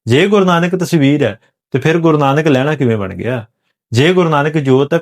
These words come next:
ਫਿਰ ਮੰਨ ਸਕਦੇ ਹਾਂ, "ਤਾਂ ਤੇ ਅੰਗਦ ਭਇਓ, ਤਤ ਸਿਉ ਤਤ ਮਿਲਾਇਓ।" ਤਾਂ ਤਸਵੀਰ ਕਿਵੇਂ ਬਣ ਗਈ ਗੁਰੂ ਨਾਨਕ? ਇਹ ਤਾਂ ਫਿਰ ਕੰਮ ਹੀ ਸਾਰਾ ਉਲਟ ਹੋ ਜਾਣਾ ਤੁਹਾਡਾ। ਫਿਰ ਕਿਵੇਂ ਦਸਾਂ ਪਾਤਸ਼ਾਹੀਆਂ ਦੀ ਜੋਤ ਬਣ ਗਈ ਗੁਰੂ ਗ੍ਰੰਥ ਸਾਹਿਬ?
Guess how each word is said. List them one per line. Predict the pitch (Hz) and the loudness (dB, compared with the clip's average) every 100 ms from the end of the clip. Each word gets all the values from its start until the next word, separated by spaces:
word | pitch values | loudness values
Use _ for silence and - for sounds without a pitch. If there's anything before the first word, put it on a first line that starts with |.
| - | -2
ਫਿਰ | 190 214 | 0 0
ਮੰਨ | 160 127 | 0 -2
ਸਕਦੇ | 127 127 135 | -4 -4 -2
ਹਾਂ, | 139 | -2
"ਤਾਂ | 131 123 | -2 -2
ਤੇ | 135 123 | 0 0
ਅੰਗਦ | 139 160 156 | 0 0 0
ਭਇਓ, | 151 110 | 0 0
ਤਤ | 113 131 123 | 0 -2 -4
ਸਿਉ | - 143 | -4 -4
ਤਤ | 127 113 | -2 -2
ਮਿਲਾਇਓ।" | 131 120 113 143 | 0 2 0 0
ਤਾਂ | 165 | -2
ਤਸਵੀਰ | 160 135 175 185 | -2 2 2 2
ਕਿਵੇਂ | 175 165 | -2 -2
ਬਣ | 139 | -2
ਗਈ | 131 | -2
ਗੁਰੂ | 123 120 | -4 -4
ਨਾਨਕ? | 110 110 - _ - | -6 -8 -14 _ -14
ਇਹ | - | -10
ਤਾਂ | |
ਫਿਰ | - 123 | -4 -2
ਕੰਮ | - 135 | -2 0
ਹੀ | 160 | 0
ਸਾਰਾ | 147 147 | 0 2
ਉਲਟ | 139 143 | 0 0
ਹੋ | 147 | 0
ਜਾਣਾ | 113 | 0
ਤੁਹਾਡਾ। | 120 127 113 127 _ _ _ _ _ _ _ _ _ _ _ _ _ _ _ _ - | -4 -10 -10 -18 _ _ _ _ _ _ _ _ _ _ _ _ _ _ _ _ -6
ਫਿਰ | 165 | -4
ਕਿਵੇਂ | 196 185 170 | -2 -2 -2
ਦਸਾਂ | 139 156 | -2 -4
ਪਾਤਸ਼ਾਹੀਆਂ | 151 127 123 120 120 | -2 -2 -2 -4 -2
ਦੀ | 113 110 | -2 -2
ਜੋਤ | 110 107 | -2 -4
ਬਣ | 107 104 | -4 -4
ਗਈ | 104 | -4
ਗੁਰੂ | 110 110 | -2 -2
ਗ੍ਰੰਥ | 110 107 | -2 -4
ਸਾਹਿਬ? | - 113 110 | -6 -10 -10